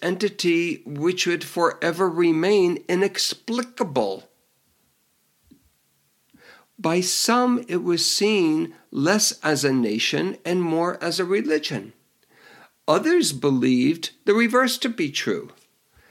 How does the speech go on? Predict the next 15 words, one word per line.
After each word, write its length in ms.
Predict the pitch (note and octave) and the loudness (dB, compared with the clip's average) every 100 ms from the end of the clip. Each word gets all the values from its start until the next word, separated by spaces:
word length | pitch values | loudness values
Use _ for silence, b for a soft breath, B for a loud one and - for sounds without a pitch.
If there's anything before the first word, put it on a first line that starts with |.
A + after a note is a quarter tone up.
| b b _ | b b _
and 180 | C#3+ C#3+ | -2 2
there 100 | C3+ | 2
were 140 | D3 | 2
those 440 | F#3+ C#3+ B2 C3 - | 0 2 0 0 -2
who 100 | F3+ | -6
claimed 640 | F3+ A2+ F2+ F2 B2 C3+ | -6 -6 -6 -8 -10 -8
that 340 | - C3+ C3 - | -6 -6 -6 -8
it 160 | C#3+ | -10
fit 540 | - - - C3+ - - _ - | -10 -12 -10 -10 -12 -16 _ -10
neither 440 | F3+ A#3 F4+ C#4+ | -2 2 2 0
of 240 | - A#2 | -6 -10
these 240 | G2 F#2 - | -8 -8 -8
categories. 1000 | - - A#2+ - - - - - - - _ _ _ _ _ _ _ B B E3+ - | -10 -10 -12 -12 -12 -14 -12 -10 -10 -12 _ _ _ _ _ _ _ B B -8 0
In 160 | G3+ | 0
fact, 800 | G#3 - E4 E4 B2 - - - | 0 -4 -2 -2 -4 -8 -12 -12